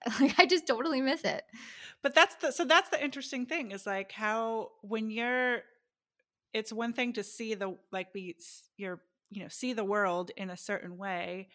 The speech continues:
Speaker 2: but then it's another thing to be, like, creating that world in your mind,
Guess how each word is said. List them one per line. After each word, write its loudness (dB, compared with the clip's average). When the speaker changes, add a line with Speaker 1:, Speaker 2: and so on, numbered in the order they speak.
Speaker 2:
but -8
then -2
it's -6
another -4
thing -8
to -8
be, -4
like, -2
creating 2
that 4
world -2
in -4
your -6
mind, -4